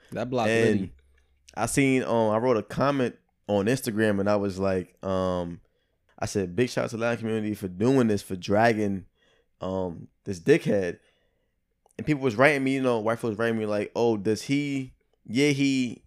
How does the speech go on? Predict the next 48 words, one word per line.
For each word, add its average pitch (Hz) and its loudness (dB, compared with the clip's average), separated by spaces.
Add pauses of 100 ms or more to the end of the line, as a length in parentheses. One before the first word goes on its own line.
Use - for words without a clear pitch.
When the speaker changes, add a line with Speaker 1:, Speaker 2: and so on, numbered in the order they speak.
Speaker 2:
was 110 -2
an - 0
asshole, 120 2
but 104 -4
does 113 -2
he 131 -4
deserve 113 -2
to 107 -2
have 101 -2 (400)
all 123 4
of 120 4
this 113 0
come 110 -6
back 131 0
to 117 -8
him?" 98 -10
And 101 -6
I 117 -4
just 123 -8
be 131 -6
like, 127 0 (1080)
he 214 0
should 214 -4
have - -2
thought 151 2
about 156 -2
the - -8
consequences 113 -4 (360)
before 131 -2 (160)
he 139 -8
said 117 -4
what 120 -2
he 123 -4
said, 180 -4
because 120 -2 (300)
y'all 143 0
wanna 165 -2
cut 170 -8
him 143 -6
some 120 -8
slack. 151 -4 (260)
But 120 -2
let's 156 0
say 175 0
he 160 -6
did 170 2
call 135 4
ice 107 0